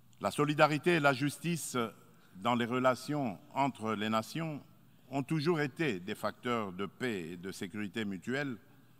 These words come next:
car elles rapprochent les hommes et créent des liens d'interdépendance entre eux. À cet effet, la lutte contre la pauvreté et la promotion du bien-être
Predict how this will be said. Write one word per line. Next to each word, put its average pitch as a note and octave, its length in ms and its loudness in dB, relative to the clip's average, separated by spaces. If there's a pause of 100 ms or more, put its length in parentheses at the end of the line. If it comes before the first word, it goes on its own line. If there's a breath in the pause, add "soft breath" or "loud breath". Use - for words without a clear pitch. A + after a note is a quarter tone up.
(440 soft breath)
car D#3+ 220 6
elles D3 120 6
rapprochent A#2+ 720 2 (280)
les G2 260 -4
hommes C3 320 -2 (520 soft breath)
et A2+ 120 -4
créent E3 240 0
des C3+ 180 0
liens B2+ 340 0 (300)
d'interdépendance G#2+ 1160 -4
entre A2 340 -2
eux. E2 100 -8 (1400 loud breath)
À A#2 120 2
cet F3 240 0
effet, E3+ 400 -2 (920 soft breath)
la B2+ 140 6
lutte E3+ 320 0
contre E3 340 0
la G#2 140 2
pauvreté F#2+ 600 -6 (720 soft breath)
et - 60 -8
la A#2 100 6
promotion D#3 580 0
du C3 140 0
bien-être D#3 640 0